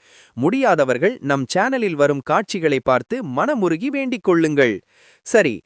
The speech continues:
எடை கூடும் இந்த கருடனுக்கு பின்னால் ஒரு சுவாரஸ்யமான புராண கதை இருக்கிறது. பெருமாளை தேடி கருடன் வந்தபோது தாயார் போட்ட ஒரு சிறிய நிபந்தனைதான் இன்று கருடன் இப்படி எடை கூடுவதற்கு காரணம் என்று சொல்லப்படுகிறது. அது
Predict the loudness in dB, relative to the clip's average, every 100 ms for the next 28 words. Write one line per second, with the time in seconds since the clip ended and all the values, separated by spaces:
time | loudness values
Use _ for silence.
0 | _ _ 0 0 0 -4 0 2 2 2
1 | 0 2 4 2 2 0 -2 -4 -2 0
2 | 0 2 0 -2 -2 -2 0 -2 -4 -2
3 | 0 -2 -2 -2 -2 -4 -4 -4 -2 -4
4 | -4 0 0 0 -2 -6 _ _ -20 _
5 | 4 6 4 0 0 0 0 0 2 2
6 | 4 0 2 2 2 2 2 2 2 0
7 | 0 0 -2 0 -2 0 2 2 0 -4
8 | -4 -2 -2 0 0 0 0 0 0 0
9 | -6 _ -4 -2 0 2 2 2 2 0
10 | -4 0 2 2 2 0 0 0 0 2
11 | 2 2 -2 -4 0 0 0 -2 -2 -4
12 | -4 -2 0 0 0 0 2 4 4 0
13 | -6 _ _ -20 0 2